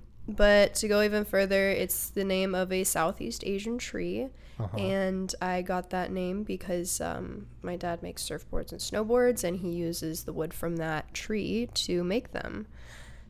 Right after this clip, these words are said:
Speaker 1: This tree is really sustainable because it grows really fast and doesn't
Speaker 2: Uh-huh.
Speaker 1: require a lot, and, uh, it produces a really lightweight wood.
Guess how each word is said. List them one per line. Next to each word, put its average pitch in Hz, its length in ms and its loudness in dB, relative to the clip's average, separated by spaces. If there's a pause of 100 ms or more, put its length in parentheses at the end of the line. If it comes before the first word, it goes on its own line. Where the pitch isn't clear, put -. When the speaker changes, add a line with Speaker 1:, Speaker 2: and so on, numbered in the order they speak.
Speaker 1:
This 208 340 0
tree 208 540 -2
is 185 540 -2
really 202 360 -4
sustainable 180 640 -4
because 175 380 -4
it - 120 -8
grows 170 460 -2
really 170 300 -6
fast 180 580 -2
and 185 100 -6
doesn't 165 300 -2
Speaker 2:
Uh-huh. 175 140 -4
Speaker 1:
require 165 420 -4
a 196 80 0
lot, 254 340 0 (520)
and, 175 340 -2
uh, 165 240 -2
it 175 220 -2
produces 175 400 -4
a 165 60 -2
really 165 200 -4
lightweight 160 420 -6
wood. - 460 -6